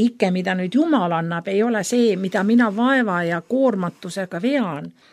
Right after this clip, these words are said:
vaid see ikke on see, kus ma lähen Jumalaga koos. Et nii nagu see ikkes olev loom tundis sellest teisest loomast, kes oli temaga kokku ühendatud, tuge, nii meie ju saame aru, et jõud ei ole meie oma,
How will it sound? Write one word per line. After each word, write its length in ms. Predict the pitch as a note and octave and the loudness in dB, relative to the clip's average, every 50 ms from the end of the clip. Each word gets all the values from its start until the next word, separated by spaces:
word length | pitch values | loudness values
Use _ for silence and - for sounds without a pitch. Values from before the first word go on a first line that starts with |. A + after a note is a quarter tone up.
| _ - | _ -4
vaid 140 | F#3+ F#3 F#3 - | -4 -4 -2 0
see 260 | - C4+ C4 C4+ C#4+ | 0 2 2 2 0
ikke 240 | C#4+ - A#3 G3+ F#3 | -2 -2 0 0 0
on 100 | F#3 F3+ | 0 -2
see, 240 | - B3+ C4+ B3+ A#3 | 0 0 2 2 0
kus 180 | - F3+ F3+ A#3 | 0 -2 -6 -6
ma 380 | G3+ F#3+ F#3+ F#3+ F#3 F#3+ G#3 - - | -4 -4 -2 -2 -2 -4 -6 -8 -6
lähen 280 | - A3+ G#3 A#3+ A#3 G3 | -4 -2 0 2 2 4
Jumalaga 520 | A3+ D4 D4+ B3 F3+ E3+ E3 D3+ - D#3 - | 4 4 4 2 0 0 -4 -6 -8 -6 0
koos. 480 | - D4 C4+ G#3+ D#3+ D#3 D#3+ - - - _ _ _ _ _ _ _ _ _ - | 0 2 2 2 0 -4 -8 -14 -18 -20 _ _ _ _ _ _ _ _ _ -10
Et 100 | - F3+ F#3+ | -8 -2 2
nii 200 | A#3 C4 D4+ D4 | 2 4 4 2
nagu 160 | A#3+ G3 G3 | 0 -2 -4
see 200 | F#3 - A3 G3+ G#3 - C#4 D4 | -4 -2 -2 -2 -2 -4 -6 -6
ikkes 320 | - _ - G#3 F#3 - A3 | -6 _ -4 -2 -2 0 0
olev 280 | A3 G#3 G3 F#3+ G3 | 0 0 0 0 2
loom 480 | A#3+ D4+ E4 D4 G#3+ F3+ E3+ E3 E3+ F3+ F3+ _ - _ _ _ - _ _ - - | 2 2 4 4 2 2 0 -2 -4 -6 -10 _ -20 _ _ _ -20 _ _ -4 -2
tundis 400 | C4+ D#4+ D#4+ B3+ F3 F3 - - | 0 2 2 0 0 -2 -4 -4
sellest 320 | - G3+ G3 G3+ G3 - | -4 -2 -2 -4 -6 -6
teisest 440 | - C4+ D#4 D4 B3 B3 F#3 - - | -4 -2 -2 -2 -2 -4 -4 -2 -2
loomast, 420 | A3 A#3 C4 A#3+ G#3+ F3 - - | 0 0 2 0 0 -2 -6 -8
kes 200 | - G3+ - - | -10 -10 -8 -6
oli 140 | A3+ G#3 F#3+ | -6 -4 -2
temaga 380 | F#3+ A3+ A#3+ B3 A3 - - E3 | 2 4 4 4 2 0 -6 -6
kokku 400 | - - C#4+ C#4 - - A3+ A#3 | -2 -2 -2 -2 -2 -4 -2 0
ühendatud, 600 | B3+ A#3+ A#3+ G#3+ E3 D3+ F3+ E3+ - - F#3 - _ - | 0 2 0 0 -2 -4 -8 -8 -10 -10 -14 -14 _ -2
tuge, 340 | C#4+ D4+ D4 - G#3+ F3+ A2 E2 F2 F3 _ _ _ _ _ _ _ _ _ _ _ _ _ _ - - | -2 -2 0 0 -2 -4 -4 -6 -10 -16 _ _ _ _ _ _ _ _ _ _ _ _ _ _ 0 4
nii 240 | G#3+ B3 B3 A#3+ A3+ | 6 8 8 8 6
meie 380 | A3 B3+ D4 D4+ C4+ C4 G#3 F3 D#3 D#3 | 6 4 4 2 2 0 0 0 -2 -4
ju 140 | E3 E3+ E3 F3 - A#3 G#3 - | -6 -6 -8 -8 -10 -10 -10 -8
saame 320 | - A#3+ B3 B3 G#3 G3 | -4 -2 0 0 0 0
aru, 240 | G#3+ B3 B3 B3 G3+ E3+ E3 E3 | 0 -2 -2 -2 -2 -4 -6 -8
et 320 | E3 - _ _ _ - F#3+ F3+ F3+ G3 | -10 -12 _ _ _ -8 -8 -8 -6 -2
jõud 340 | F3 B3 D4 D4 C4+ - F#3+ | 0 2 2 2 2 0 0
ei 100 | E3+ E3+ | 0 0
ole 160 | F3+ F3+ F3 | -2 -2 -2
meie 320 | F3 F3+ F#3+ G3+ G3 F#3+ F#3+ | -2 -2 -2 -2 -2 -2 -2
oma, 300 | F#3+ F#3+ G3+ G3+ G3 | -2 -4 -4 -4 -6